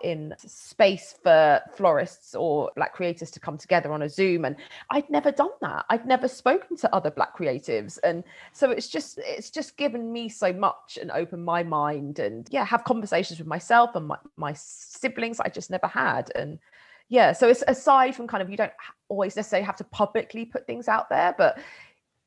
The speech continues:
it's just, yeah, I think social media in the right way can connect us to people with a shared journey, and that is never a bad thing. You just learn so much, and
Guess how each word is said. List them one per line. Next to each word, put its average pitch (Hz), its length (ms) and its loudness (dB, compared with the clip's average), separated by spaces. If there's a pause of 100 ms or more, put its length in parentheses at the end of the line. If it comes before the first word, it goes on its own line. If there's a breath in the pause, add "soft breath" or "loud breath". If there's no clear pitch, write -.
(160)
it's - 240 -12
just, - 320 -10
yeah, 180 320 6
I 208 60 -4
think 240 200 -6
social 233 280 -2
media 196 240 -4 (380)
in 196 180 -6
the 185 80 -2
right 190 320 4
way 139 180 -2
can - 200 -16
connect - 380 -6
us - 100 -16
to 160 100 -14
people 160 420 -8
with 151 140 -6
a 165 40 -6
shared 147 360 -2
journey, 135 400 -4
and 143 80 -8
that - 140 -6
is 147 100 -14
never 160 460 -6
a 143 40 -6
bad 151 280 -4
thing. 147 160 -8
You 139 80 -12
just - 220 -16
learn 135 200 -6
so - 160 -12
much, - 480 -12
and 135 280 -16